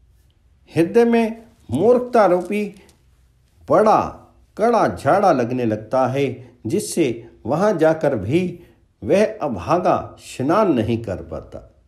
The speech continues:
"करी ना जाई सर मज्जन पाना, फिर आमी समेत अभिमाना, जो बहोरी कोई पूछन आवा, सर निंदा करी ताही बुझावा।"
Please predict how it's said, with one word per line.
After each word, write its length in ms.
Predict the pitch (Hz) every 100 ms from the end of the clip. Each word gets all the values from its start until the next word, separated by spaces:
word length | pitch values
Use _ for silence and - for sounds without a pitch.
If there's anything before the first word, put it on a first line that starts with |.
| _ _ _ _ _ _ _ _ _ _ _ _ _ _ _ _ _ _
"करी 240 | 190 254 294
ना 160 | 254
जाई 520 | 170 175 170 120 - - _
सर 360 | - - 185 151
मज्जन 420 | 180 190 180 123
पाना, 540 | - 98 80 62 - - _ _ _ _ _ _ _ _
फिर 420 | - 214 180 - -
आमी 580 | 160 170 156 113 - -
समेत 560 | - - 139 196 202 139
अभिमाना, 800 | 107 107 101 113 143 135 117 - - -
जो 240 | 98 208 214
बहोरी 800 | 151 104 139 139 143 120 - - _ -
कोई 140 | 190
पूछन 600 | 160 - 233 240 156 131 - 127
आवा, 560 | 131 131 123 113 - - _ _
सर 400 | - 180 180 143
निंदा 760 | 135 127 117 120 107 95 - _ _ _ _ _ _ _ _ _ _ -
करी 200 | 208 190
ताही 500 | - 165 180 175 165
बुझावा।" 800 | 101 92 - 95 71 64 -